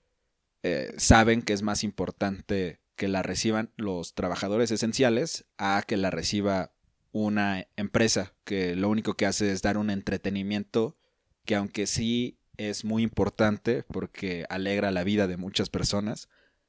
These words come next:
también es algo que no se necesita como función primaria.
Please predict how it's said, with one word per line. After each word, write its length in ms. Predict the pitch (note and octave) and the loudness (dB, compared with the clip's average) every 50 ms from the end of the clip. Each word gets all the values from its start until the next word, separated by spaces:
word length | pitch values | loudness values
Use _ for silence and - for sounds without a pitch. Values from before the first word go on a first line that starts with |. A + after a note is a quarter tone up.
| _ _ _ _ _ _ _ _ _ _ _ _ _ _ _ | _ _ _ _ _ _ _ _ _ _ _ _ _ _ _
también 640 | G2 F#2+ F#2 F#2 F#2 G2 G2 G2+ G2+ G#2 G#2 G#2+ | -2 0 0 -2 -2 -2 0 0 0 0 0 0
es 220 | G#2 G2+ - - | 0 -2 0 2
algo 340 | G2+ G2 G2+ G2+ G#2+ G#2 - | 2 2 2 2 0 -2 -2
que 240 | - F#2+ F2+ E2 D#2+ | -2 -2 -2 -2 -2
no 280 | E2 F2 F#2 F#2 F#2 F#2 | -4 -4 -2 -2 -2 -2
se 180 | - - G#2+ | 0 -2 -2
necesita 840 | G2 F2+ F2 F#2 F2+ - F#2+ E2+ - F#2+ F#2+ F#2+ F#2+ F#2+ F#2+ - _ _ _ _ _ _ _ _ _ _ _ _ _ _ _ _ _ _ _ _ _ _ _ _ - _ _ _ _ | -2 -2 -2 -4 -2 -2 -2 -2 0 0 0 2 2 0 -2 -4 _ _ _ _ _ _ _ _ _ _ _ _ _ _ _ _ _ _ _ _ _ _ _ _ -20 _ _ _ _
como 540 | - G2+ F#2+ F#2 F2+ E2 D2+ D2 C#2+ A#1 - | 0 0 2 0 -2 -2 -4 -4 -6 -10 -10
función 400 | - - F#2 F2 - G#2 G2 F#2+ | -10 -10 -6 -4 -2 -2 -2 -2
primaria. 540 | - F2+ E2+ F2+ G#2+ G#2 G2 F2 D#2 - | -2 -4 0 2 2 2 2 0 -2 -6